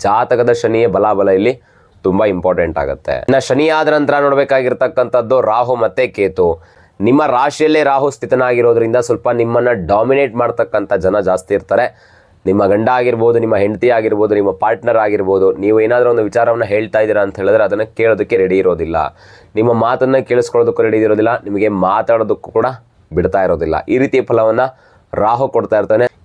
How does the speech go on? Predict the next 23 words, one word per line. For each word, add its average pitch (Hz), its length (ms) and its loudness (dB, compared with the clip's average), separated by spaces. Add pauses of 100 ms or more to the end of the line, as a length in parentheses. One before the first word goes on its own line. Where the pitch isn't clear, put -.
ಇದಾದ 143 360 2
ನಂತರ 139 200 0 (180)
ನಿದ್ರಾಹೀನತೆ 127 760 0
ಕಂಡು 107 220 0
ಬರ್ತದೆ. 95 320 0 (120)
ರಾತ್ರಿ 104 260 0
ಹೊತ್ತು 113 200 0
ಎಷ್ಟೊತ್ತಾದ್ರೂ 104 500 0 (380)
ನಿದ್ದೆ 98 340 0
ಬರೋದಿಲ್ಲ. 87 400 0 (400)
ಈ 123 100 2
ರೀತಿಯ 123 240 0
ಫಲವನ್ನು 107 360 0
ನಾವು 104 140 2 (640)
ರಾಹುವಿನಿಂದ 127 600 0
ನೋಡ್ಬೋದಾಗತ್ತೆ. 82 720 -2 (420)
ಇನ್ನು 123 220 0
ರಾಹು 139 300 0
ಆದ 143 160 2
ನಂತರ 139 200 0 (160)
ಕೇತು. 113 260 2 (100)
ನಿಮ್ಮ 127 220 0
ರಾಶಿಗೆ 143 340 0